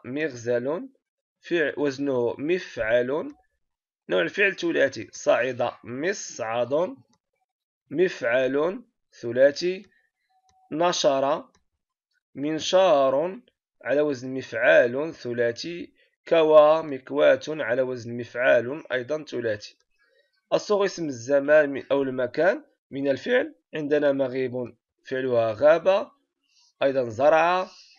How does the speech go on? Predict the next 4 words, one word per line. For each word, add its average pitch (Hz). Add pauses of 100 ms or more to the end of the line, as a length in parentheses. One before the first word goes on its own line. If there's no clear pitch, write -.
دخل، 156 (880)
وشرق، 151 (260)
جرى، 147 (880)
استقر. 160